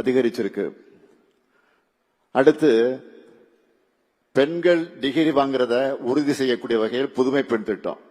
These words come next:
படிச்சு முடிக்கிற வரை மாதம் ஆயிரம் ரூபாய் கிடைக்கிறதுனால கல்லூரிக்கு வரக்கூடிய பெண்களுடைய எண்ணிக்கை அதிகமாகி இருக்கு. அதுவும் பி சி,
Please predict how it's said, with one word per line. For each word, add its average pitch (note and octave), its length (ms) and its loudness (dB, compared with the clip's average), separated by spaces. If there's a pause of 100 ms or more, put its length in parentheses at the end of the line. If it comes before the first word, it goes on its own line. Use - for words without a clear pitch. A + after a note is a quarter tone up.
(1700)
படிச்சு D#3+ 380 4 (180)
முடிக்கிற C#3+ 420 0
வரை C3 200 4 (1700)
மாதம் D3 460 4 (200)
ஆயிரம் C#3 300 2
ரூபாய் C3+ 260 2
கிடைக்கிறதுனால A#2 540 -4 (1600)
கல்லூரிக்கு E3 520 6
வரக்கூடிய C#3 340 4 (100)
பெண்களுடைய B2 460 2
எண்ணிக்கை B2+ 360 -4 (300)
அதிகமாகி A#2+ 460 -4
இருக்கு. F#2+ 220 -10 (1500)
அதுவும் B2+ 480 2 (1300)
பி B2+ 160 4 (140)
சி, C#3 180 0